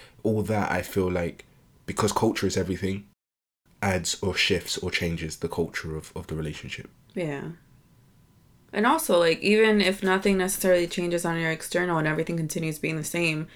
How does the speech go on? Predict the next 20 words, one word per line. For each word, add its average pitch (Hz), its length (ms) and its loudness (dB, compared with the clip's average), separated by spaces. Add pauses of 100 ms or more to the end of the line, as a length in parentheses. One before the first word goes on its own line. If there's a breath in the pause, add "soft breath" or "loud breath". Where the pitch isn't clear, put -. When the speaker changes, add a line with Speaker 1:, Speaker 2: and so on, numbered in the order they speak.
(480 soft breath)
Speaker 2:
I 190 140 10
feel 190 180 8
like 180 240 8
whatever 185 360 8
marriage 175 400 6
means 170 260 0
to 175 120 -4
you 160 280 0
is 160 120 2
going 156 240 -4
to 156 100 -6
change 160 300 -4
the 151 80 -6
way 156 100 -2
you 151 80 -4
perceive 143 300 -6
the - 100 -6
relationship. - 600 -4
Speaker 1:
Yeah, 73 160 -4
definitely. 69 600 -12